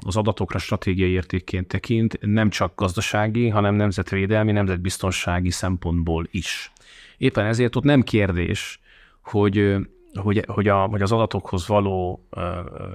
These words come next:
hozzáférést, ö, titkosszolgálati, nemzetbiztonsági, nemzetvédelmi okokból, ö, ö, ö, széles körben biztosítani kell. Miként egyébként ezt a kétezer-tizennyolcas Cloud Act egyébként elő is írja,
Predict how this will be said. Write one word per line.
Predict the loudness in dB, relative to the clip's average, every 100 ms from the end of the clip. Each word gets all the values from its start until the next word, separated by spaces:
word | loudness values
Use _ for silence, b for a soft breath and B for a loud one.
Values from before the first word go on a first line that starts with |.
| -10
hozzáférést, | -2 0 2 0 0 -2 0 0 0 -6 -6
ö, | -2 -2 -2 -4
titkosszolgálati, | -6 -4 -6 -2 0 2 2 2
nemzetbiztonsági, | 2 2 2 -2 -4 -6 -2 0 2
nemzetvédelmi | 2 2 0 0 2 2 2 0 0
okokból, | -2 -2 -2 2 4 2 0 B B B B
ö, | 0 2 2
ö, | 2
ö, | 2 0 0 0 -2
széles | 0 2 2 0
körben | -2 0 0
biztosítani | 0 -4 -6 -4 -2 -2
kell. | -2 0
Miként | 0 2 2
egyébként | 2 2 0
ezt | -2 -4
a |
kétezer-tizennyolcas | -2 -2 0 -2 -2 0 2 2 0 -4 -4
Cloud | -4 -2 0 0 2
Act | -2 -4
egyébként | -6 -6 -4 -2
elő | 0 0
is | 0 0
írja, | 4 4 2